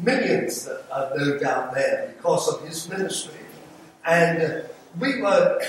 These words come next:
we had to support the efforts with the Billy Graham Crusades around Great Britain.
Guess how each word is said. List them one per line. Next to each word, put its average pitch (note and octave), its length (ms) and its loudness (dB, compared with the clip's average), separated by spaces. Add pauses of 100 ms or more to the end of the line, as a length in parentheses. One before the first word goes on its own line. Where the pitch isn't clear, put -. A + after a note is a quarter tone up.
(120)
we A#3+ 140 0
had - 260 -2
to F#3+ 120 -4
support - 760 0 (400)
the D3+ 520 0 (200)
efforts B2 600 2
with C3+ 140 -8
the C3+ 60 -8
Billy D#3 240 -6
Graham E3 340 2
Crusades - 680 -2
around D3 280 -4
Great D3+ 320 -2
Britain. F#3+ 280 -6